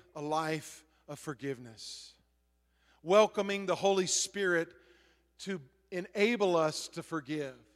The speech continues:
One of the things I hear so often, "But Pastor, you don't know what they did." And then they proceed to want to tell me everything that person ever did to wrong them.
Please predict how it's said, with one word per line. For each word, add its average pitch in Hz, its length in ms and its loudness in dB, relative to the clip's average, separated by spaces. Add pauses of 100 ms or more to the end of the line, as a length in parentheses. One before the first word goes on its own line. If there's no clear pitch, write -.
(1160)
One 220 140 2
of 233 60 8
the 226 80 6
things 226 340 2
I 208 160 6
hear 190 360 2 (120)
so 220 300 4
often, 208 340 4 (260)
"But 208 140 -2
Pastor, 302 500 8
you 285 240 10
don't 294 340 12
know 285 260 12
what 269 320 10
they 247 300 6
did." 180 640 0 (2000)
And 180 120 -4
then 233 140 0
they 233 140 4
proceed 214 560 -2
to 180 60 0
want 185 160 -2
to 170 60 -2
tell 202 280 -2
me 175 300 -2
everything 202 1200 -4
that 185 200 -6
person 180 720 -10
ever 170 240 -6
did 160 360 -8
to 160 120 -10
wrong 135 380 -8
them. 110 180 -20